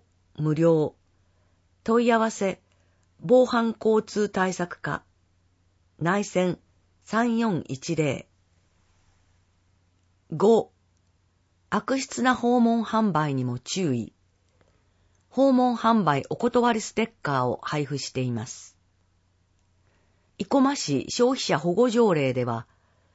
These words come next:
訪問販売を断る意思表示をしている家庭に訪問勧誘することを禁止しています。このステッカーを郵便ポストや玄関付近に貼って、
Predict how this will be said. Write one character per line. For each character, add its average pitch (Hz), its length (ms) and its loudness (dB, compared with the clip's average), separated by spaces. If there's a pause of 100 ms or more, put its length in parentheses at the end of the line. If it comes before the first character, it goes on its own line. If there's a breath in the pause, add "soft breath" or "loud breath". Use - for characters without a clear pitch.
(280)
訪 254 220 2
問 254 240 2
販 233 240 2
売 160 240 2
を 131 60 -4
断 220 360 0
る 165 120 0
意 - 80 -6
思 185 260 -8
表 226 220 4
示 135 80 0
を 131 80 0
し 131 100 -10
て 160 120 -4
い 165 120 0
る 151 80 -4
家 147 180 -6
庭 139 200 -2
に 135 240 -6 (420 soft breath)
訪 254 240 2
問 240 240 2
勧 220 300 2
誘 143 140 0
す - 140 -6
る 165 80 0
こ 160 140 -2
と 151 160 2
を 120 180 -2 (120)
禁 170 160 -2
止 175 180 -2
し - 100 -8
て 147 100 -2
い 143 100 -4
ま 127 100 -4
す。 - 240 -20 (1600)
こ 247 140 4
の 262 100 2
ス - 80 -6
テ 269 140 2
ッ 269 160 -4
カ 147 240 2
ー - 20 -4
を 131 160 -6 (300)
郵 240 180 2
便 233 240 2
ポ 208 160 -2
ス - 120 -10
ト 147 120 0
や 131 240 -2 (160)
玄 196 240 0
関 226 240 2
付 185 140 -10
近 185 200 0
に 135 100 -2
貼 - 120 -8
っ - 60 -12
て、 135 320 -6